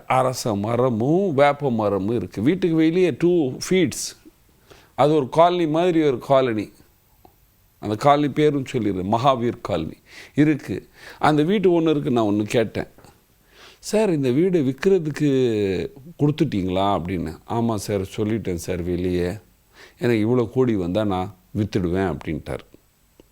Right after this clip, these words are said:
ஏன் இந்த கதி? அவருக்கு அவங்க அப்பா இருக்கிற வரைக்கும் சென்னையில தெரியாத ஆளுங்களே கிடையாது.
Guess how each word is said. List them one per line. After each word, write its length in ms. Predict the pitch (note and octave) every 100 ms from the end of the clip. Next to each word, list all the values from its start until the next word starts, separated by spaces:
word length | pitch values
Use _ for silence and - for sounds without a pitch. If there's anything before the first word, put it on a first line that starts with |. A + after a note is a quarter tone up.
| _ _ _ -
ஏன் 300 | A#2+ E3 F#3+
இந்த 180 | D3+ C3+
கதி? 480 | A#2 B2 E3+ C4 _ _ _ _ _ - -
அவருக்கு 880 | E2+ G#2 G#2 G2+ G#2+ G2+ G2 F#2+ F2+
அவங்க 220 | G#2+ A2 G2+
அப்பா 300 | F2 C3+ A2+
இருக்கிற 400 | G2 - F2+ E2
வரைக்கும் 760 | D2+ D2+ - - G#2 D#3 F#3+ - _ _ _ _ _ _ _ _ _ _ _ - _ _ -
சென்னையில 720 | D#3 D#3 F#3+ F#3 F3+ F3 D#3+ -
தெரியாத 760 | - D3+ D#3+ G3 G#3 G3+ G3 F#3+
ஆளுங்களே 640 | D#3 D3 E3 D#3+ D#3+ D#3+ C3+
கிடையாது. 840 | - G2+ G#2 G2+ F#2+ G#2 F3